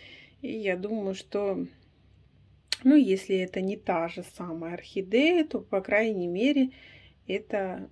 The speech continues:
м, какой-то его брат <laughs> либо сестра. Немножко форма отличается, да. А, немножко расцветка чуть-чуть отличается. Но, в принципе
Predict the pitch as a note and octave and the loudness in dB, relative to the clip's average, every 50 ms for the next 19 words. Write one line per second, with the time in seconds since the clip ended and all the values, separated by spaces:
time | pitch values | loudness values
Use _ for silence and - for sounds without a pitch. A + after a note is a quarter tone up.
0 | _ - - F3+ - - - - - - - _ _ _ _ _ - - - F#3 | _ -14 -12 -10 -10 -10 -10 -12 -14 -16 -20 _ _ _ _ _ -14 -12 -12 -10
1 | - - G3+ A3 G#3+ - A3 G#3 G3+ G3 G3 F3+ E3+ F#3 F3+ G3+ A#3+ - - - | -6 -4 -4 -2 -2 -2 -2 -2 -2 -4 -6 -4 0 0 0 0 0 -4 -10 -10
2 | G#3 - - - A3+ G#3+ F#3+ G3 G3 G3 G#3+ G#3+ - - F#3+ - - - F3 D#3 | -10 -10 -8 -6 -4 -2 -2 -2 -2 -2 -4 -6 -6 -10 -12 -12 -8 -4 -2 -2
3 | D#3 E3+ F#3 - _ _ _ _ _ _ _ - - - _ _ - A3+ A3+ A3+ | -2 -4 -10 -16 _ _ _ _ _ _ _ -20 -20 -20 _ _ -6 -4 -2 -2
4 | G#3+ G3 F#3+ - - G3 F#3 - - G3+ A3 C4 D#4 E4+ E4 D4+ D4+ - - B3 | -4 -4 -8 -8 -10 -10 -10 -8 -4 -2 0 2 2 2 2 2 0 -2 -4 -4
5 | B3 - - B3+ A#3 A3+ A3+ A3 A3 - - A3+ - G#3 G#3 G3+ G3+ G3+ G#3 _ | -4 -4 -4 -2 -2 -2 -4 -4 -6 -8 -12 -10 -6 -6 -4 -4 -4 -6 -10 _
6 | _ - - _ _ - - - - - _ _ _ _ _ - G3+ F#3+ F#3+ F#3 | _ -20 -20 _ _ -20 -20 -20 -20 -20 _ _ _ _ _ -8 -6 -4 -4 -4
7 | F#3 F#3 F#3 F#3 F#3 F#3 F#3+ F#3+ G3+ G#3 G#3 G3+ G3 F#3+ - - - F#3+ F#3 F3+ | -4 -6 -6 -6 -6 -4 -4 -4 -4 -6 -6 -6 -6 -8 -8 -8 -6 -4 -4 -4
8 | F#3 F#3 - - - - F#3+ F#3 - - - - G3 A3 B3+ D#4 D#4 - - C4+ | -4 -6 -8 -8 -6 -6 -8 -8 -10 -12 -8 -6 -4 -2 -2 -4 -4 -6 -10 -10
9 | C4 - - - - C4+ B3+ C4 - - - - B3+ B3 A#3+ A#3 - A3+ G#3 - | -10 -10 -8 -2 0 0 0 0 -4 -12 -8 -4 -2 -2 -2 -2 -4 -6 -6 -6
10 | - G#3 G#3 G3+ - - - G#3 G3+ G3 G3 F#3+ F#3+ - - F#3+ F3+ F#3 F#3 - | -6 -6 -6 -6 -8 -6 -4 -2 0 0 -2 -4 -4 -8 -8 -8 -6 -8 -8 -12
11 | _ _ _ - - G#3 G#3 G3 G3 - - - B3+ C#4 D#4+ F4+ F4+ - - - | _ _ _ -10 -8 -6 -6 -6 -8 -8 -6 0 2 2 2 2 0 -4 -12 -14
12 | - - - E3+ F3+ | -12 -10 -10 -10 -10